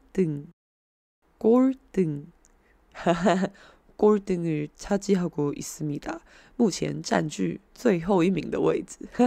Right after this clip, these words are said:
<laughs> 大家知道第一名怎么说吗？“아, 나 一등이야, 일 등,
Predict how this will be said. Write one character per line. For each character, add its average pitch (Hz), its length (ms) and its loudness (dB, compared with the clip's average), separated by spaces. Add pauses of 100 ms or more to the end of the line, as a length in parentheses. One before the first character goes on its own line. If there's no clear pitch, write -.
(120)
<laughs> - 360 0
大 302 160 0
家 294 160 -2
知 277 180 -4
道 262 160 -2
第 277 300 2
一 320 60 4
名 170 200 -2
怎 - 160 -6
么 - 140 -16
说 156 260 -4
吗 - 300 -8 (440)
？“아, 285 200 4
나 208 320 0
一 302 180 4
등 311 340 2
이 175 140 0
야, 180 220 0 (220)
일 247 340 4 (140)
등, - 240 0